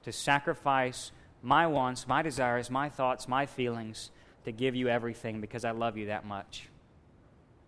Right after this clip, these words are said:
And I can tell you, in the last days of the church in America, as we see our nation decline, Europe is a, is a vision of what America is going to happen to America. You can look at Europe today.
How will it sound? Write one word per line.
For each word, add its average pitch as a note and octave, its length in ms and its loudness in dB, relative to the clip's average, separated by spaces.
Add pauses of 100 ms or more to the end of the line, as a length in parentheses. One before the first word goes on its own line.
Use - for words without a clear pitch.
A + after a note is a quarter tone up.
(840)
And D3+ 360 0 (120)
I D#3 160 -2
can E3+ 140 -6
tell F#3 180 2
you, D3 120 2
in C3 80 0
the C3 80 2
last C#3 360 2
days D3+ 300 2
of B2+ 160 -4
the B2+ 80 -2
church D3+ 380 -4
in C3+ 80 -4
America, B2+ 480 -2
as G#2+ 240 -4
we A2+ 80 -6
see C#3 260 -4
our B2+ 140 2
nation B2+ 420 -4
decline, A2+ 540 -4 (1300)
Europe D3 420 6
is B2+ 240 -2
a, A#2 240 2 (720)
is B2+ 140 -4
a A#2+ 80 0
vision A#2 400 2
of G#2+ 100 -4
what A#2 220 2
America A2+ 420 -4
is G#2 180 -4
going A2 260 -6
to G2+ 80 -10
happen G#2+ 300 -4
to G#2+ 100 -8
America. G2 440 -8
You G2+ 120 -12
can A2 100 -12
look A2+ 160 -4
at - 80 -8
Europe A#2 300 -4
today. G2+ 340 -6